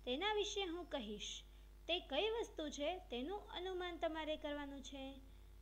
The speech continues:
મીકુ કાકાએ તેના હાથમાં, તેના થેલામાં હાથ નાખ્યો.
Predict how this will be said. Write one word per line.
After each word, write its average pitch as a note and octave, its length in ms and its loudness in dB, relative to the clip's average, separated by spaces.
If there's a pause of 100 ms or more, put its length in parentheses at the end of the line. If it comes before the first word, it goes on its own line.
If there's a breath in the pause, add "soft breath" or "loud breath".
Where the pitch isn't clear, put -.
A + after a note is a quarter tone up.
(160)
મીકુ A#3+ 280 2
કાકાએ C#4+ 460 4
તેના B3+ 360 0
હાથમાં, C#4 500 -2 (1160 loud breath)
તેના C#4 300 0
થેલામાં E4 580 -2 (260)
હાથ C#4 160 0 (100)
નાખ્યો. A3+ 400 -4